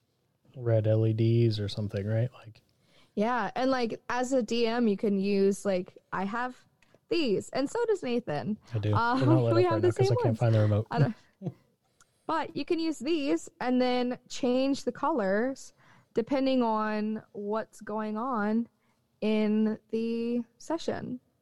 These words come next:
Speaker 2: I like to keep mine bright white when we're recording because then you can see my face.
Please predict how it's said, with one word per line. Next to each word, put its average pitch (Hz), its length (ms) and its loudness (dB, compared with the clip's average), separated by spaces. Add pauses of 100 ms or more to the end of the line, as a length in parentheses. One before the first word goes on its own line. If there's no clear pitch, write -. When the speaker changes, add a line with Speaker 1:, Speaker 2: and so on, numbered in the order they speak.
(2500)
Speaker 2:
I 226 140 -2
like 269 200 -2
to - 80 -20
keep - 220 -8
mine 202 600 0 (840)
bright 190 340 -4
white 175 200 -4
when 165 100 -2
we're 175 160 -2
recording 214 600 -6
because 190 580 -8
then 233 180 0
you 202 60 -2
can 180 180 -4
see 180 160 -4
my - 160 -6
face. - 440 -8